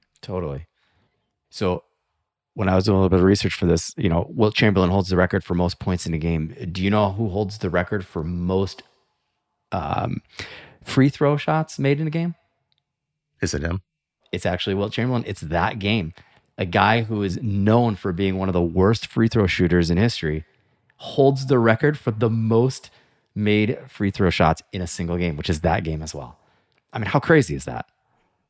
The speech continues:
Speaker 2: It is. It's nuts. And I don't think you said this in the intro, but I, you said he was a forty percent free throw shooter before. He wound up his career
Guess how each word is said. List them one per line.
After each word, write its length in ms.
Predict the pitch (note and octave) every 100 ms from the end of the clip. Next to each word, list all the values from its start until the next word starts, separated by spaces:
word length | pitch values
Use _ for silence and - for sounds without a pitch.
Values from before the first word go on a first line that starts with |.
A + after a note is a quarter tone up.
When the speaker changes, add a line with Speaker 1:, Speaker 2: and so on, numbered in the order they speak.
| _ _
Speaker 2:
It 100 | A2 C#3
is. 160 | G2
It's 100 | D#2
nuts. 220 | A#2+ F#2
And 80 | A2+
I 20 |
don't 80 | A#2+
think 140 | C3+ G#2+
you 40 |
said 140 | -
this 160 | G2+ -
in 60 | F#2
the 80 |
intro, 320 | A2+ C3+ E2+ D#2+
but 100 | -
I, 220 | F2+ - -
you 80 |
said 180 | G2 F#2+
he 80 | F2+
was 100 | F2
a 60 | D#2+
forty 260 | - F2+
percent 360 | F2 E2+ F2+ D#2+ _
free 240 | - G#2
throw 200 | F2+ F2
shooter 280 | D#2+ F2 E2+
before. 540 | - - A2 G#2+ D#2 - - - - -
He 100 | A2+
wound 280 | G#2+ B2
up 100 | A#2
his 140 | F#2+ -
career 640 | - G2+ A2+ C#3 E2 F#2